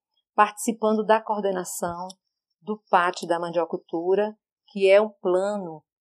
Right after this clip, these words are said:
que foi construído, está sendo executado a várias mãos. Gostaria de deixar um abraço todo especial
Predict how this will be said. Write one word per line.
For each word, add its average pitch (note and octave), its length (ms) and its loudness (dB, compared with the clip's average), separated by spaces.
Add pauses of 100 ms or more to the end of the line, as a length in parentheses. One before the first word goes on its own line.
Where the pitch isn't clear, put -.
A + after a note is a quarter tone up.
(120)
que A3 100 -4
foi F#3 500 2
construído, G3 1080 -2
está G3 280 -4
sendo F3+ 540 -8 (100)
executado E3+ 920 -2 (100)
a E3+ 120 -4
várias D#3+ 420 -4
mãos. - 480 -8 (720)
Gostaria F3 380 0
de F3 80 -6
deixar E3 580 0 (240)
um E3 220 -12
abraço E3 800 0
todo F#3+ 180 2
especial E3+ 880 -2